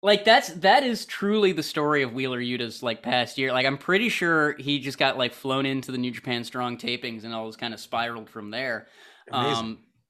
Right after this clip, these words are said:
Speaker 2: Amazing.
Speaker 1: but yeah, and, and so it, A, A, A Block, I think, is a big boost for the New Japan Strong guys, 'cause it's not just Clark Connors. Uh,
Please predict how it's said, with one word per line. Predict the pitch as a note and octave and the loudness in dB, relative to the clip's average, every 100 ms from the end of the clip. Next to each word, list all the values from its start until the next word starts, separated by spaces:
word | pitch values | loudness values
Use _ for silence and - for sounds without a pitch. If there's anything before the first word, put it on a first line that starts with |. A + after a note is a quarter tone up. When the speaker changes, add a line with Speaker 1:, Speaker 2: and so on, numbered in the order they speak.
| _ | _
Speaker 2:
Amazing. | A#2+ A#2+ G3+ | 0 4 6
Speaker 1:
but | |
yeah, | D4+ E3+ | 6 6
and, | F#3+ - | 0 -2
and | G3 | -4
so | F#3 G#3+ | 2 4
it, | G#3 G3+ - _ B2+ | 4 0 -16 _ -2
A, | F3+ F3+ - E3+ - | 0 0 -2 -2 2
A, | G#3 | 0
A | C4+ | 2
Block, | B3+ A#3+ E3+ | 2 2 2
I | |
think, | F3 G3 | -2 -2
is | F3 D#3+ | -2 -4
a | |
big | C#3+ E3 E3+ D#3+ | -2 2 2 2
boost | E3 D#3+ D3+ - | 0 0 0 -8
for | D3 | -6
the | C#3+ | 0
New | C#3+ | -2
Japan | C3 - C3+ B2+ | -2 -4 -4 -4
Strong | - B2+ B2+ | -2 -2 0
guys, | B2 B2 | 0 0
'cause | - | -4
it's | D#3+ | 0
not | A#3 G#3 | 0 0
just | - | 0
Clark | D#3+ C#3+ | 0 0
Connors. | B2+ A#2+ A#2 A2 - - - _ _ _ - | 0 -2 -4 -10 -18 -20 -20 _ _ _ 0
Uh, | C#3 C3 C3+ | 4 4 4